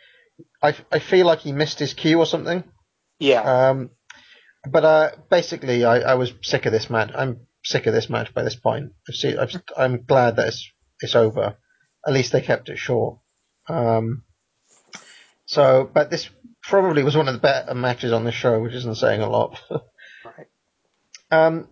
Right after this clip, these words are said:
Speaker 1: Tony Schiavone's with Sting.
Speaker 2: What
Speaker 1: Uh,
Speaker 2: was the, uh, do you have Meltzer's ratings?
Speaker 1: Oh, yeah, give me, give me a second. Hold on. I need to pull
Speaker 2: I
Speaker 1: it.
Speaker 2: c-, I can say that, uh, Keller gave that one two and a half stars.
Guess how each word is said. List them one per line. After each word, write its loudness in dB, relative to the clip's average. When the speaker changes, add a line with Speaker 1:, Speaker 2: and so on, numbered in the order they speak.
Speaker 1:
Tony 2
Schiavone's 0
with 0
Sting. -2
Speaker 2:
What 6
Speaker 1:
Uh, 8
Speaker 2:
was -2
the, 2
uh, 6
do -8
you -6
have 2
Meltzer's -10
ratings? -8
Speaker 1:
Oh, 2
yeah, 0
give -8
me, -4
give -6
me 0
a -4
second. -4
Hold -4
on. -6
I -6
need -4
to -16
pull -4
Speaker 2:
I 2
Speaker 1:
it. 0
Speaker 2:
c-, -10
I 0
can -4
say 2
that, 0
uh, -4
Keller 4
gave -2
that 0
one -8
two -6
and -4
a -2
half -2
stars. -4